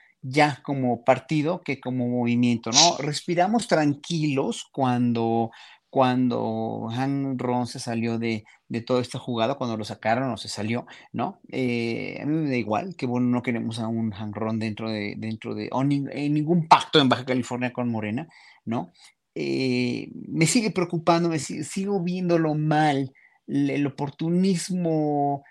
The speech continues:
cuasi mercenario y, y este, y, y, y sobre todo, pues,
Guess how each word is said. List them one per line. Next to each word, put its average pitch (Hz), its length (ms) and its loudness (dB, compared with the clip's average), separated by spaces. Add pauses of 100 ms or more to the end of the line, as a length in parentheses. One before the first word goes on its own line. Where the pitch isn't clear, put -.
(420)
cuasi 165 380 6
mercenario 135 1400 2
y, 120 600 -2
y 123 240 -2
este, 117 880 -4 (320)
y, 143 500 -6
y, - 60 -8
y - 20 -4
sobre 143 260 -4
todo, 175 220 0
pues, - 260 -10